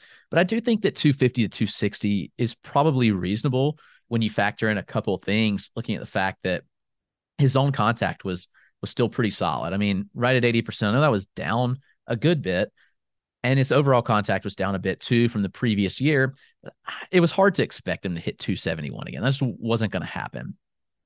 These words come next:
And Olsen finished the season really strong. I think it took him a while to get comfortable with Atlanta. But again, we're looking at a hitter like Riley, who has massive power,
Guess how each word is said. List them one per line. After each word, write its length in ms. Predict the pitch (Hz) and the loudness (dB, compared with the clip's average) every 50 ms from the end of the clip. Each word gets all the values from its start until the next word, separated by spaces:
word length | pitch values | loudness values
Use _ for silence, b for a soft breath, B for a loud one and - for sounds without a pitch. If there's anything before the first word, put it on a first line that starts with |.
| _ _ _ - | _ _ _ -4
And 100 | 143 127 | -2 0
Olsen 300 | 147 156 139 170 151 135 | 0 0 2 0 0 0
finished 260 | - 120 120 120 - | 0 0 0 0 -2
the 80 | 117 | -4
season 320 | - - 110 104 101 92 92 | -4 -2 -2 -2 -2 -2 -2
really 220 | 90 92 95 95 | -2 -2 -2 -2
strong. 580 | - - - 82 82 90 95 98 98 98 95 - B B B B B B B B B B B | -4 -6 -6 -6 -4 -4 -2 -2 -2 -2 -4 -6 B B B B B B B B B B B
I 40 | 120 | 0
think 220 | 123 165 165 151 | 0 0 0 0
it 100 | 175 - | 0 0
took 120 | - 156 135 | 2 2 4
him 80 | 147 | 4
a 60 | 117 | 2
while 240 | 98 90 90 90 101 | 2 4 4 4 4
to 80 | 107 107 | 2 2
get 160 | 101 - - | 0 -4 -6
comfortable 440 | - - 127 143 - - 160 160 160 | -4 -2 -2 -2 0 0 -2 0 0
with 100 | 160 156 | 0 0
Atlanta. 500 | 151 117 135 139 143 147 147 147 147 151 - _ _ _ _ _ _ _ | 0 0 0 0 0 0 0 0 -2 -2 -4 _ _ _ _ _ _ _
But 120 | - 107 104 | 0 0 0
again, 400 | 98 101 127 135 95 80 92 - _ - | 2 2 2 2 0 -2 -6 -10 _ -2
we're 120 | - 113 | 0 2
looking 220 | 123 143 - 208 | 2 2 2 2
at 80 | 190 180 | 2 2
a 200 | 156 127 101 101 - _ _ | 2 0 0 -4 -8 _ _
hitter 340 | - - 135 131 131 123 120 | -2 0 2 4 4 4 2
like 200 | 107 101 104 - | 2 2 0 -2
Riley, 640 | - 87 87 95 117 120 95 92 90 90 90 90 - _ _ _ _ _ _ - | -4 -4 0 0 0 0 0 -2 -4 -6 -6 -6 -8 _ _ _ _ _ _ -2
who 400 | 110 101 101 101 101 98 101 - _ | 0 2 2 2 0 0 -2 -4 _
has 260 | - - 107 101 - | -6 -4 -2 -2 -2
massive 460 | 104 90 90 87 104 117 - 107 - - | -2 -2 0 0 -2 -2 -4 -6 -8 -8
power, 560 | - - 87 82 85 82 85 87 87 87 | -6 -4 -2 0 0 0 0 0 -2 -2